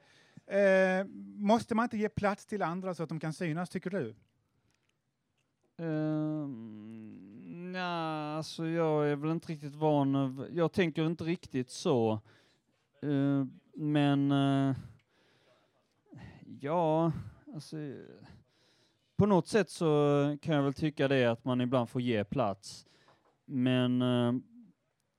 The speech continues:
Speaker 2: jag tycker, jag brukar ändå föredra att försöka ta plats så mycket som möjligt själv.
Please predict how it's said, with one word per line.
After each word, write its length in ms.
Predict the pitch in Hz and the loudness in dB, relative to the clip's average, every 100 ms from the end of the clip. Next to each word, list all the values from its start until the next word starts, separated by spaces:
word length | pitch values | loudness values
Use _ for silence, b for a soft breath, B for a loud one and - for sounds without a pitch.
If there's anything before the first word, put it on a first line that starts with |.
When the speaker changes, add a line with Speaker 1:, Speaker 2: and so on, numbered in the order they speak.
| - | -14
Speaker 2:
jag 580 | 156 151 139 135 135 131 | -6 -2 0 0 -2 -4
tycker, 340 | - 147 151 139 135 113 113 110 - - | -8 -8 -4 -2 -2 -6 -10 -14 -16 -10
jag 120 | 156 | -8
brukar 260 | 151 139 160 | -6 -2 2
ändå 200 | 160 151 | 2 2
föredra 520 | 139 156 147 135 127 123 | 2 2 2 2 2 2
att 80 | |
försöka 380 | - 127 127 135 | -2 -8 -6 -4
ta 220 | 151 120 | 0 0
plats 340 | 104 143 107 - | 0 0 -2 -4
så 100 | 113 | -6
mycket 460 | 113 - 101 98 | -6 -6 -6 -6
som 160 | - 104 | -6 -6
möjligt 260 | 101 98 - | -6 -6 -6
själv. 340 | 101 87 | -8 -8